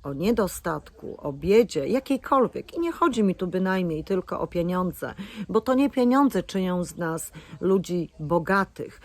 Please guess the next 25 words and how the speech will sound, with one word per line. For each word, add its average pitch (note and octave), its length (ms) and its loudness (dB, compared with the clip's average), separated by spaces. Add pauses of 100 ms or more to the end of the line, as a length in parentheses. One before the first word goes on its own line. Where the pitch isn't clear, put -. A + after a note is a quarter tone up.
(240)
tylko E3+ 380 -2
doświadczenia, E3 1080 -2
tylko D#3+ 500 -2 (200)
relacje, F3 920 0
tylko D#3+ 540 0 (320)
sposób G#3+ 460 -2 (140)
postrzegania F#3+ 720 0
świata - 600 -4
i - 100 -8
tego, G3 320 0
jaki A3 300 -2
mamy G3+ 300 0
wpływ - 360 2
na F#3+ 80 -2
ten F#3 180 -6
świat. - 380 -10 (540)
Wiecie, C#4 260 4
już G#3+ 200 2
dawno A#3+ 380 0
niejeden G3 440 2
filozof F3+ 580 -2
mówił, E3+ 460 -2
że D3+ 300 -6
chcesz C4+ 380 -4
zmienić F#3+ 680 -2